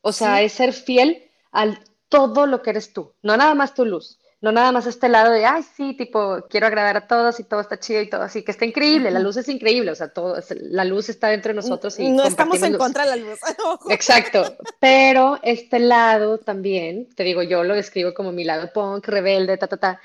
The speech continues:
Speaker 1: pues quería
Speaker 2: Ujú.
Speaker 1: salir, quería salir, ¿y cómo voy a dejar de ser eso?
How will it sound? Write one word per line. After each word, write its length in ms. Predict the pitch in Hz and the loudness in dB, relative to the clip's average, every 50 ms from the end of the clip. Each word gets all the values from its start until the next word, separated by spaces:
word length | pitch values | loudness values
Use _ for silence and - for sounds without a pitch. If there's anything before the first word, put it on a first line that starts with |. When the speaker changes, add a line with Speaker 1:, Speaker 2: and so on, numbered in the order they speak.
| - - _ _ _ _ _ | -20 -20 _ _ _ _ _
Speaker 1:
pues 180 | - 226 226 226 | -2 -2 0 2
quería 220 | - 247 240 240 | 2 4 4 4
Speaker 2:
Ujú. 20 | |
Speaker 1:
salir, 320 | 233 320 302 294 302 330 392 587 571 480 320 - | 4 4 4 4 2 2 0 0 2 2 2 2
quería 240 | - 277 269 269 269 | 2 4 4 4 4
salir, 360 | 269 - 320 320 302 339 349 | 4 4 4 6 8 8 6
¿y 180 | 339 311 - - | 6 4 2 2
cómo 380 | - 285 285 277 302 330 359 - - - | 4 4 6 6 4 2 2 0 -2 -2
voy 200 | 247 262 277 302 | 0 2 6 6
a 60 | 294 | 6
dejar 580 | 294 285 277 - - - 262 254 247 247 247 233 | 6 6 4 0 -2 0 2 4 4 4 4 2
de 120 | 254 262 | 0 0
ser 220 | 262 - 262 247 254 | 0 0 0 2 4
eso? 480 | 247 254 254 - - 247 269 359 - | 4 2 2 0 0 0 0 -2 -8